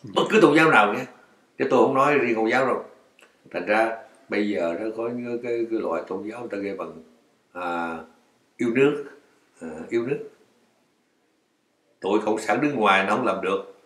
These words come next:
thì nó lấy ngay những ông cha, ngay những cái người trong giáo hội đó đứng ra thành lập ủy ban công giáo yêu nước, yêu nước.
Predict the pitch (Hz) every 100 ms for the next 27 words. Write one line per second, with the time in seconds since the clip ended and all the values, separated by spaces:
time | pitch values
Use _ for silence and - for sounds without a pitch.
0 | _ 90 95 110 135 139 123 120 - 127
1 | 107 117 113 113 117 - - _ _ _
2 | - 113 117 110 98 120 127 123 101 90
3 | 85 87 85 104 107 85 87 87 85 -
4 | - _ - 135 127 120 - 90 87 95
5 | 113 117 113 110 117 135 123 131 185 -
6 | _ _ _ 113 117 156 202